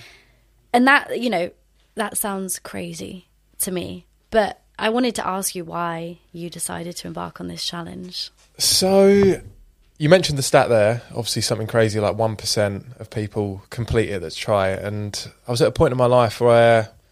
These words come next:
Speaker 2: I'd sort of mastered going to the gym, getting up early and all that sort of stuff. I've been doing it for years. And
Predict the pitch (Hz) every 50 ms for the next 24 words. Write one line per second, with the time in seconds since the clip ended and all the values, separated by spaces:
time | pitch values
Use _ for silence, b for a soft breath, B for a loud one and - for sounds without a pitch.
0 | B B B B B B B B B B B B B B B B B _ _ _
1 | _ _ _ _ _ _ _ _ _ _ _ _ _ _ - 131 135 - - -
2 | 180 123 139 120 143 139 143 143 139 131 - - 139 127 - 127 127 127 - -
3 | 113 110 - 127 120 117 117 117 117 113 82 110 110 104 - 113 107 107 107 104
4 | 104 104 104 107 110 110 - - - - 87 - - - 104 101 104 104 104 98
5 | 113 113 104 - - 107 101 107 104 104 104 104 98 - 113 110 110 110 110 -
6 | - -